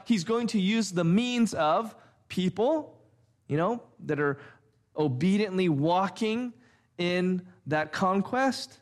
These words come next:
but it's going to be God who does it. And that's truly what Caleb's, um, uh, Caleb's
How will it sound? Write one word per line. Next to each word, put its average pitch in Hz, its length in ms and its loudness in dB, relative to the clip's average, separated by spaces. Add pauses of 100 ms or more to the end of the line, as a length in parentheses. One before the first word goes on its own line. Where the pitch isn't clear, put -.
(300)
but 185 160 2
it's 180 120 -4
going 240 240 0
to 240 100 -2
be 202 100 0
God 185 400 0
who 170 140 -2
does 131 340 -2
it. - 80 -12
And 175 80 0
that's 277 240 0
truly 190 480 0
what 147 280 0 (280)
Caleb's, 160 840 0 (480)
um, 117 380 0 (840)
uh, 120 300 0
Caleb's 165 600 0